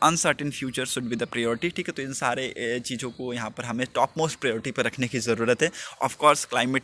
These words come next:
चेंज को यहाँ पर देखने की ज़रूरत है, अ, इमिशन को यहाँ पर, अ, कम करने की ज़रूरत है और गवर्नमेंट को, अ, ना ही केवल in India बल्कि all other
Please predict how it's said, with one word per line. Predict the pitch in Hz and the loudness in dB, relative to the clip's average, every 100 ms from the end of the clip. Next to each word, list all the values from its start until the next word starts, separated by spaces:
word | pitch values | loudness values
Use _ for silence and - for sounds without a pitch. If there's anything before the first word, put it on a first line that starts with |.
| - | 2
चेंज | 139 156 139 | 2 4 2
को | 160 | 2
यहाँ | 139 127 | 4 4
पर | 127 | 2
देखने | 117 110 127 | -2 -2 -4
की | 127 | -2
ज़रूरत | 120 120 127 117 | 0 4 4 2
है, | 160 - - - | -2 -4 -8 0
अ, | 117 | 2
इमिशन | 131 147 143 170 | 4 4 2 2
को | 160 | 0
यहाँ | 139 | 0
पर, | 127 139 | 0 -2
अ, | 104 - 104 120 | -4 -2 2 2
कम | 117 135 | 2 0
करने | 127 131 131 | 2 2 2
की | 131 | -2
ज़रूरत | 117 120 123 139 | -2 0 0 2
है | 156 190 - - - | 0 -2 -10 -10 -4
और | 120 | 2
गवर्नमेंट | 131 156 175 170 | 6 6 4 0
को, | 165 165 | -2 -2
अ, | - - | -2 -4
ना | 123 131 | 2 2
ही | 160 | 2
केवल | - 160 147 | 0 0 2
in | - | 2
India | 139 139 139 147 | 2 2 2 2
बल्कि | 131 131 143 | 0 -2 0
all | 131 135 135 | 2 2 2
other | 127 | 0